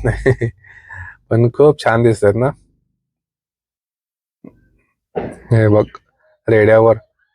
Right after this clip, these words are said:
रेडा आहे की म्हैस आहे, माहित नाही, त्याच्यावर माणूस बसलाय छत्री घेऊन.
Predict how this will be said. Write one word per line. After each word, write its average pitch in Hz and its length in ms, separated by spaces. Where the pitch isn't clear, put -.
रेडा 110 280
आहे 113 260
की 110 200
म्हैस 107 320
आहे, 107 100
माहित 104 180
नाही, - 180
त्याच्यावर 104 300
माणूस 101 300
बसलाय 104 360
छत्री 104 380
घेऊन. 104 300